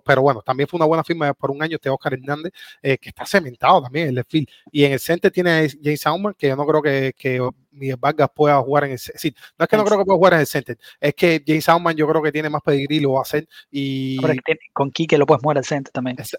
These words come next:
Speaker 1: espérate, y esto es sin
Speaker 2: Exacto.
Speaker 1: contar, sin contar la competencia directa que va a hacer de utility, que, que va a hacer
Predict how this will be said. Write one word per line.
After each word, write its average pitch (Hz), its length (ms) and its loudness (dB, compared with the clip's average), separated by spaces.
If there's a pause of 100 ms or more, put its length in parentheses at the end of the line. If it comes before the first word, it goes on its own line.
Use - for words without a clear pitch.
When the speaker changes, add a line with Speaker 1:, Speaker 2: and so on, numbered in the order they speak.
(100)
Speaker 1:
espérate, 135 360 -2
y 131 80 0
esto 143 160 0
es 175 60 -2
sin 185 100 -6
Speaker 2:
Exacto. 175 140 -4
Speaker 1:
contar, 160 360 0
sin 156 180 -8
contar 143 280 2
la 180 100 6
competencia 156 400 -2
directa 160 300 0
que 147 60 -2
va 139 60 2
a 139 40 0
hacer 156 160 -4
de 147 80 0
utility, 143 340 0
que, 131 140 -4
que - 120 -10
va 131 60 -4
a 131 40 -6
hacer 143 200 -6